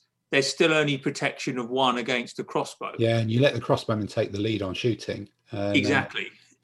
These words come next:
Speaker 1: And with, with then the, the longbowmen in, in support. So that, that means even, even the foot knights aren't completely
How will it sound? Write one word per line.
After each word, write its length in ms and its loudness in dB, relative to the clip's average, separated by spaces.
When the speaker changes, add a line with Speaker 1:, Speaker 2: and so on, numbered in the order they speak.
Speaker 1:
And 340 -2
with, 280 2
with 180 2
then 360 0
the, 300 2
the 60 2
longbowmen 800 2
in, 340 -2
in 180 -2
support. 680 0
So 300 4
that, 220 4
that 200 4
means 320 0
even, 560 2
even 240 2
the 80 0
foot 260 6
knights 320 -2
aren't 260 0
completely 840 0